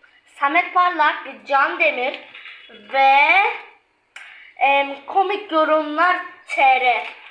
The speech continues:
Onlara üyeyim, üye olunabiliyor. Baran abiye de olacaktım ama, hı hı, olmadı.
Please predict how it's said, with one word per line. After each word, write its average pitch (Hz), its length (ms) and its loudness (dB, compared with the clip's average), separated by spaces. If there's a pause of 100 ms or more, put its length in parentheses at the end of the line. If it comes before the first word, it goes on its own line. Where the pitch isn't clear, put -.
(300)
Onlara 359 560 0 (1040)
üyeyim, 311 840 -6
üye 302 320 -2
olunabiliyor. 294 1080 -2 (1300)
Baran 415 440 2
abiye 440 300 2
de 403 100 4
olacaktım 349 680 0
ama, 403 560 2 (540)
hı - 80 -20
hı, 208 240 -20 (280)
olmadı. - 500 -8